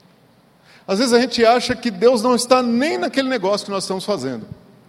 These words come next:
Às vezes a gente imagina que Deus não está nem operando na nossa vida naquela área que nós queremos. "Ah, Deus, ele é comigo, mas aqui nessa área eu acho que não, tá dando tudo errado, não tá dando certo." Mas uma coisa eu tenho certeza, igreja.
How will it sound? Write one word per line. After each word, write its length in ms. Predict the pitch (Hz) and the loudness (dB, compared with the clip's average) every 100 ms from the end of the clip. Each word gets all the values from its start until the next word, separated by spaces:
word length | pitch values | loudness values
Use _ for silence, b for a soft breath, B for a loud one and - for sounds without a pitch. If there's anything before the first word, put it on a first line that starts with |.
| _ _ b b | _ _ b b
Às 140 | 196 214 | -6 -2
vezes 160 | 262 | 2
a 80 | 240 | 2
gente 160 | 254 240 | 0 0
imagina 400 | 208 170 262 262 | 0 0 -2 -2
que 120 | 214 | 0
Deus 260 | 220 254 | 2 2
não 120 | 226 233 | 2 -2
está 320 | - 240 240 | 0 0 0
nem 200 | 226 349 | 0 -2
operando 520 | - 247 190 262 233 | 2 2 4 2 0
na 140 | 185 | -2
nossa 240 | 180 - 139 | -2 -2 -2
vida 260 | 156 240 | -2 0
naquela 460 | 220 220 226 233 196 | 0 0 2 2 2
área 160 | 214 214 | 2 0
que 100 | 208 | -6
nós 160 | 202 | -6
queremos. 560 | - 214 202 175 - - B B B B B - | -2 -2 -2 -6 -10 -14 B B B B B -4
"Ah, 160 | 214 | -2
Deus, 240 | 175 226 220 | 0 0 0
ele 180 | 233 226 | 0 -2
é 60 | |
comigo, 360 | 233 202 226 226 | -2 -4 -4 -4
mas 200 | 214 196 | -4 -4
aqui 180 | 202 240 | -4 -6
nessa 240 | - 208 | -2 0
área 240 | 202 214 | 0 0
eu 60 | 208 | -2
acho 120 | - | -4
que 80 | 220 | -8
não, 240 | 185 170 | -8 -10
tá 220 | 170 - 226 | -8 -4 -4
dando 160 | 226 | -4
tudo 200 | 226 240 | -6 -4
errado, 440 | 180 156 214 226 208 | -2 -2 -2 -2 -6
não 80 | |
tá 100 | 208 | -6
dando 220 | 202 202 185 | -4 -6 -6
certo." 500 | - 196 196 196 - B B B B _ _ _ _ _ - | -4 -4 -4 -8 -12 B B B B _ _ _ _ _ -6
Mas 140 | 156 | -4
uma 180 | 180 170 | -2 -4
coisa 580 | - - 170 202 202 180 | -6 -6 0 2 2 -2
eu 80 | 190 | -4
tenho 220 | 185 165 | -4 -4
certeza, 540 | 185 170 - 143 117 | -2 -4 -2 -2 0
igreja. 440 | 117 131 117 95 | 2 2 0 -4